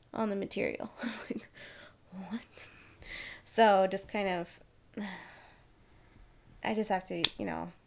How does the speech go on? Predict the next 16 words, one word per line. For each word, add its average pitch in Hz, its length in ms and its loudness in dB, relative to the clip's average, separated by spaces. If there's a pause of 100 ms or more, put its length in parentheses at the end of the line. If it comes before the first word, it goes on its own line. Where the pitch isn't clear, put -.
(240)
set - 260 -4
time - 300 -6 (220)
aside - 260 -6
for - 100 -10
that. - 240 -6 (720)
I 190 80 0
finished 196 360 2
my 175 120 0
last 165 220 -4
class 165 240 -6
with 175 100 -6
a 170 40 -8
B, 170 260 -4
so - 180 -8
I - 20 -4
was - 180 -10